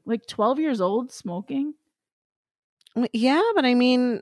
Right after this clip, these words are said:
Speaker 2: everybody did back then. That was just the thing.
Speaker 1: Well, I asked him why, and I guess he hurt his back. I never knew any of this. He was just telling me this yesterday.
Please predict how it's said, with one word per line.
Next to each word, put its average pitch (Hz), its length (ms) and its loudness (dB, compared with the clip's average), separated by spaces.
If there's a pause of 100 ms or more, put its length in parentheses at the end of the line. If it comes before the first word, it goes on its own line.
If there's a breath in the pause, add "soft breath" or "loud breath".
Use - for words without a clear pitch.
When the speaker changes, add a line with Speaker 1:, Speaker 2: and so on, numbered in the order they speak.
Speaker 2:
everybody 254 580 2
did 165 320 2
back 151 320 0
then. 147 260 -2
That 160 160 -2
was 220 160 -2
just 254 220 -2
the 247 80 0
thing. 196 680 0
Speaker 1:
Well, 262 100 2
I 277 100 4
asked 302 260 2
him 247 120 6
why, 302 200 4
and 233 120 2
I 208 80 2
guess 254 180 -2
he 330 100 -2
hurt 269 200 -2
his 190 120 -2
back. 226 300 0
I 254 80 2
never 403 240 0
knew 247 180 4
any 233 220 0
of 185 120 -6
this. 170 200 -10
He 269 80 -2
was 233 100 0
just 262 120 -10
telling 359 200 -6
me 294 100 -4
this 208 160 -8
yesterday. - 560 -8